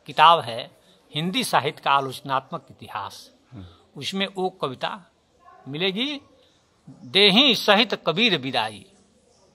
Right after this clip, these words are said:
Speaker 1: देह सहित कबीर, आ, धरती से विदा हो रहे हैं। यह मैं समझता हूँ कि हिंदी की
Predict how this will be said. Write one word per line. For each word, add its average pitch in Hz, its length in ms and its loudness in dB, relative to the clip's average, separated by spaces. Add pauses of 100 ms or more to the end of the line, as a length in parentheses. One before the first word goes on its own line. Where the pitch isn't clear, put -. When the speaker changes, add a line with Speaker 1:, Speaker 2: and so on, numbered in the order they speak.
(220)
Speaker 1:
देह 185 240 4
सहित 170 440 -4
कबीर, 214 340 0 (840)
आ, 120 160 -4
धरती - 540 -2
से 170 140 -10
विदा 143 220 2
हो 120 180 0
रहे 113 120 -14
हैं। 107 360 -16 (840)
यह 226 260 6
मैं 233 160 8
समझता 214 420 4
हूँ 208 280 8
कि 196 140 -2
हिंदी 208 460 2
की 120 240 -10